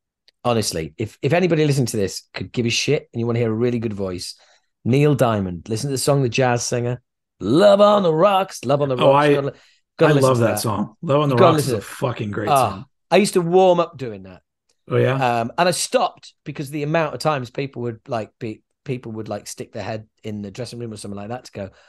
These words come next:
Speaker 1: "Oh, that's really cool." And it's like, "I can't fucking talk to you. I'm doing my warm-ups."
Speaker 2: <laughs>
Speaker 1: Now this is awkward. Um,
Speaker 2: Yeah.
Speaker 1: but yeah,
Speaker 2: Yeah.
Speaker 1: amazing tune. But also, um, Hell Yeah,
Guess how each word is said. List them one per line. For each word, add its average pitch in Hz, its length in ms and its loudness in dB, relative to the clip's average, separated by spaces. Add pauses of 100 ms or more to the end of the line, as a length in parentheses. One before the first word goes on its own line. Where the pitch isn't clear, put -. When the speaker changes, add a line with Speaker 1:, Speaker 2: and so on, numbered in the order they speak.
(400)
Speaker 1:
"Oh, 180 260 -2
that's 170 180 -6
really 185 160 -6
cool." 190 260 0
And 120 80 -6
it's - 140 -12
like, 120 200 -8
"I 107 80 -12
can't 135 260 -10
fucking 120 480 -6
talk 107 340 -6
to - 80 -14
you. 87 300 -12
I'm 92 160 -12
doing 101 180 -4
my 92 80 -6
warm-ups." 113 560 0 (200)
Speaker 2:
<laughs> - 420 0 (720)
Speaker 1:
Now 131 280 4
this 127 200 0
is 123 120 -2
awkward. 131 480 0 (320)
Um, 113 340 4
Speaker 2:
Yeah. 110 240 2 (140)
Speaker 1:
but 151 160 2
yeah, 170 160 8
Speaker 2:
Yeah. 101 220 -4
Speaker 1:
amazing 165 440 2
tune. 113 240 -12
But 139 140 -6
also, 143 600 -2
um, 117 380 -8
Hell 180 420 4
Yeah, 147 440 4